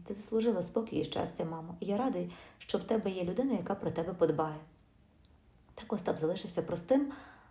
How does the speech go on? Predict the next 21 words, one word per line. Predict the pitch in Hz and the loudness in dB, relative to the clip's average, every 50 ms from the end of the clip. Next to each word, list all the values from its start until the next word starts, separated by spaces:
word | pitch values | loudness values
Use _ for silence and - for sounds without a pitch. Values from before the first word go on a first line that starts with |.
| - - | -6 -2
а | - | 2
Валентина | 190 196 190 190 190 - 226 220 240 | 4 4 4 4 2 4 4 4 4
вишуканою. | 226 170 160 165 - 160 - 170 160 160 160 160 175 175 - - - - - - - - - - - | 4 4 2 0 -2 -4 -4 -4 -4 -4 -6 -8 -10 -14 -16 -18 -20 -20 -20 -20 -20 -20 -20 -6 0
Але | - 269 277 247 | 2 4 4 6
їхні | 214 220 226 - - 175 | 6 4 4 2 -2 -2
серця | 180 - - - - - 247 254 | 0 2 0 0 2 -2 -2 2
билися | - 165 175 196 214 208 - 151 | 4 4 6 6 4 0 2 4
в | 156 | 4
одному | 156 165 175 175 165 156 | 4 4 4 2 2 2
ритмі, | 156 160 156 - - - - - - | 0 -2 -4 -6 -8 -10 -12 -10 -8
і | - | -6
це | - - 202 | -2 0 0
було | 156 151 147 - | 2 2 2 2
головне. | 147 156 160 160 156 156 156 156 160 175 - - - - - - - - - - - - | 2 0 0 0 0 0 -2 -6 -8 -10 -14 -18 -20 -20 -20 -20 -20 -20 -20 -16 -2 2
Бо | 185 202 | 4 6
любов | 202 214 277 285 277 | 6 6 6 4 4
приходить | - 214 214 - 226 214 220 214 | 2 2 4 6 6 6 6 6
не | 190 180 | 4 0
завжди | 185 202 214 220 294 | -2 0 0 2 0
в | 277 - | 2 4
юності, | 170 170 160 165 175 - - - 170 | 4 2 2 2 -2 -4 -6 -6 -8